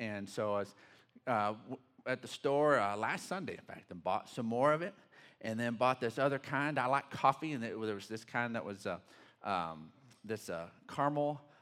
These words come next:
macchiato. I like a caramel macchiato. Thought the ice cream's gonna be good.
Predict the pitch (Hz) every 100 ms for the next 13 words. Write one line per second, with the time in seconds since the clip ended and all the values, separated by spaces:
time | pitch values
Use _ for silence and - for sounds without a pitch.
0 | _ 131 139 - 139 98 95 - - -
1 | - - - _ _ _ _ _ _ -
2 | 101 113 113 - 139 131 131 131 139 139
3 | 160 175 175 _ _ _ _ - 98 -
4 | 123 123 - 131 123 135 120 127 143 160
5 | 170